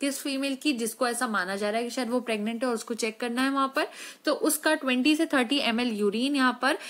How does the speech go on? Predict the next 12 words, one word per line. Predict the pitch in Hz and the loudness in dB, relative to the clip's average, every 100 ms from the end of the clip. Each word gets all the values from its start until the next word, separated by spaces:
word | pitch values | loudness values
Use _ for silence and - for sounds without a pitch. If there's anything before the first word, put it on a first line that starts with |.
| - | -4
इंजेक्ट | 226 220 247 254 | 2 4 4 2
किया | - 269 | 0 2
जाता | 254 254 262 | 2 2 2
है | 269 | 0
डोर्सल | 220 277 311 302 302 | 2 2 2 2 2
लिम्फ | 240 277 311 294 | 4 4 2 0
सैक | 208 - 269 269 - | 4 4 4 2 0
के | |
अंदर | 240 190 190 233 - - - | 0 0 0 0 -2 -18 -10
और | - 220 220 226 | -2 2 4 4
साउथ | 220 240 262 | 4 2 2
अफ्रीकन | - 214 - 262 269 311 320 | 0 0 0 -2 2 2 0